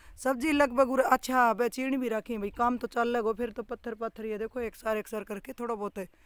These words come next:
करे कोशिश धीरे धीरे इसने भी बनाने की। बाकी ये देखो ते पूरो इतनी दूर में, मतलब बहुत ही ज़्यादा दूर में है नी जगह है। वो मैं थाने उस दिन पहले बताया ही थो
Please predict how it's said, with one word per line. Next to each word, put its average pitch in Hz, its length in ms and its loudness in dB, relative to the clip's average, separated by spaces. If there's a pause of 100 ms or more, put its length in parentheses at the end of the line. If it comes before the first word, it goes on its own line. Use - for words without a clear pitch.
(320)
करे 240 260 4
कोशिश 226 420 -6
धीरे 202 240 0
धीरे 220 200 0
इसने 220 260 -4
भी 214 120 -6
बनाने 233 320 -2
की। 285 200 -6 (680)
बाकी 233 300 -4
ये 233 80 4
देखो 226 260 -2
ते 208 120 -2 (640)
पूरो 294 800 2
इतनी 269 280 2
दूर 262 180 0
में, 269 100 4
मतलब 247 340 2 (720)
बहुत 208 360 2
ही 311 60 0
ज़्यादा 269 300 6
दूर 262 200 0
में 254 160 4
है 202 60 2
नी 202 140 2
जगह 208 260 2
है। 190 280 -2 (680)
वो 220 100 -6
मैं 233 180 -2
थाने 220 160 -2
उस 220 80 -4
दिन 220 140 -4
पहले 220 220 -4
बताया 220 360 2
ही 262 80 -2
थो 247 200 0